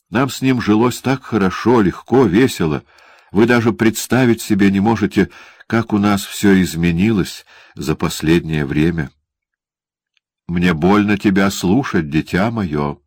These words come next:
сказала миссис Квилп, и она не покривила душой. «Благодарю вас», — ответила девочка, целуя ее в щеку.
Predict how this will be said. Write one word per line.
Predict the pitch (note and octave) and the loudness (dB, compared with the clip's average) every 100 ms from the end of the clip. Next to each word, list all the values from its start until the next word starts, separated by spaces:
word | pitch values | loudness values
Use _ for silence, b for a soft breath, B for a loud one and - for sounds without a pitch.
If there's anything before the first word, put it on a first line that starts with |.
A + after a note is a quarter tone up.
| _ b b b | _ b b b
сказала | - - D2 D2+ D2 | -12 -6 -4 -2 -2
миссис | C#2+ D2 - D2+ - | -4 -6 -6 -8 -8
Квилп, | - D2 F2 - - _ _ b b - | -6 -2 -2 -4 -16 _ _ b b -10
и | C#2+ | -4
она | C#2 C#2 F2 G#2 | -4 -2 0 0
не | G#2+ | -2
покривила | G2 G#2 - G2+ C#2+ D2 D#2 | -2 -4 0 0 0 -2 -4
душой. | D2+ - C#2 B1+ G#1 B B | -6 -10 -8 -8 -10 B B
«Благодарю | - G2 F#2+ E2+ D#2+ F2+ | -2 0 2 2 2 0
вас», — | F2+ F2+ - _ _ b b | -2 -6 -12 _ _ b b
ответила | D2 D2 E2 E2 E2 E2 | -10 -2 0 2 0 0
девочка, | D2 F#2+ G2 - F#2+ | 2 2 0 -2 -6
целуя | - - D2+ E2+ F#2 F2+ | -4 -2 2 2 2 0
ее | F2 E2 E2 E2 - | 0 0 0 -2 -8
в | - | -18
щеку. | - - C#2+ - | -14 -8 -8 -8